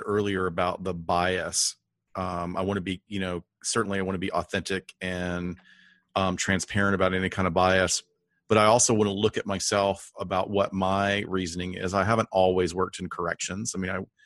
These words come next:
know, I haven't always worked in forensics and had sort of a particular perspective on the world. But I will say this, is that I, I grew up at a time in my family in the South where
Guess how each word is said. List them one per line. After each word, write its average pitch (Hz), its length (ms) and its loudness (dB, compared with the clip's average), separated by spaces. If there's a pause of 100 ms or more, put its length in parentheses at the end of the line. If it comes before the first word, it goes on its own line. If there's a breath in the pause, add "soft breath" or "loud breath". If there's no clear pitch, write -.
(280 soft breath)
know, 95 60 4
I - 20 4
haven't 95 180 -2
always 101 400 4
worked 98 240 -2
in 92 100 -2
forensics 90 680 -2
and 90 100 -4
had 87 280 -2
sort 92 240 0
of 87 140 -2
a 87 280 0 (340)
particular 101 460 -2
perspective 98 520 -4
on 90 140 -4
the 92 60 -8
world. 98 340 0 (380 loud breath)
But 113 100 6
I 107 60 8
will 117 340 8
say 101 260 6
this, 110 440 4
is 90 140 -6
that 95 340 0 (120)
I, 104 600 2 (800)
I 117 280 6
grew 120 380 2
up 101 360 2
at 98 140 0
a 95 40 -2
time 98 540 -4
in 104 180 -4
my 95 220 -2
family 95 880 -4
in 104 240 -2
the 101 100 -2
South 92 760 0 (720)
where 98 880 2